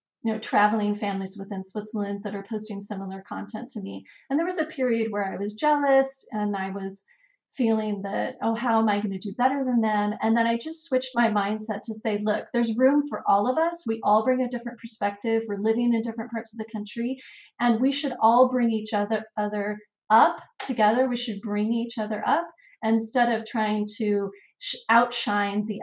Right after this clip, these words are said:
others." And so that's been my attitude for the last four years, is just how can we work together and support each other?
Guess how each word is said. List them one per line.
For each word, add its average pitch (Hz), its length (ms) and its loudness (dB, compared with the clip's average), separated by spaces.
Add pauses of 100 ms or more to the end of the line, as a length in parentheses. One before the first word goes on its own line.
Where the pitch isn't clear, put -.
others." - 460 -8
And 226 100 0
so 254 280 0
that's 269 320 4
been 254 220 2
my 226 60 0 (120)
attitude 202 540 -6 (220)
for 208 80 -6
the 208 200 -4
last 196 380 -6
four 202 120 -4
years, 196 400 -8
is 214 140 -12
just 208 180 -10
how 269 300 2
can 233 200 -2
we 220 140 2 (120)
work 208 120 -8
together 220 480 -2
and 208 220 -8
support 202 340 -10
each - 140 -10
other? 233 260 -2